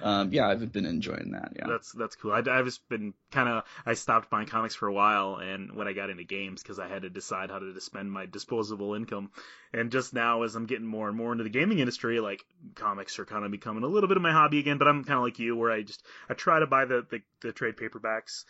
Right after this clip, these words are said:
Speaker 2: I have a
Speaker 1: Mm-hmm.
Speaker 2: few weekly titles that I pick up at my local comic shop, but, um, it's fun. And I, and I think that, you know, like, hey, we don't have time for it, but, like, there's something about creatives and reading other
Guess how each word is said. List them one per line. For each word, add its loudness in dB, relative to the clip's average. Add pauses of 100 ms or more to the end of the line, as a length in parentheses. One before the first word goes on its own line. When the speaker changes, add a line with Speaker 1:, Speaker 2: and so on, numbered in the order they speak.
(220)
Speaker 2:
I 6
have 4
a 0
Speaker 1:
Mm-hmm. 6
Speaker 2:
few 2
weekly -6
titles -4
that -4
I -4
pick -12
up -8
at -8
my -8
local -8
comic -8
shop, -8
but, -8 (460)
um, -8 (240)
it's -4
fun. -4
And 0
I, -2
and 0
I 2
think -6
that, 0 (180)
you -8
know, -2
like, -2
hey, -2
we -2
don't -4
have -4
time -2
for -2
it, -6
but, -2
like, -4
there's -12
something -6
about 0
creatives -4
and -12
reading -4
other -4